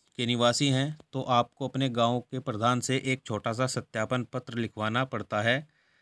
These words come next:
तो वहाँ पर जो नाम आपके आधार कार्ड में है, उस नाम के साथ ही आपका आय प्रमाण पत्र बनाया जाता है।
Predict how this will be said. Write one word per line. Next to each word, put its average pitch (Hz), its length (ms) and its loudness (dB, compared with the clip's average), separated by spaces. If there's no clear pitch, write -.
तो 135 80 0
वहाँ 135 220 6
पर 139 200 4
जो 139 220 2
नाम 135 440 6
आपके 123 340 2
आधार 127 360 6
कार्ड 127 280 4
में 120 160 -2
है, 135 280 0
उस 143 200 0
नाम 127 300 2
के 139 340 -4
साथ 131 320 4
ही 131 220 -2
आपका 127 540 0
आय 123 180 4
प्रमाण 117 380 -2
पत्र 127 180 -4
बनाया 127 300 2
जाता 107 300 0
है। 92 220 -6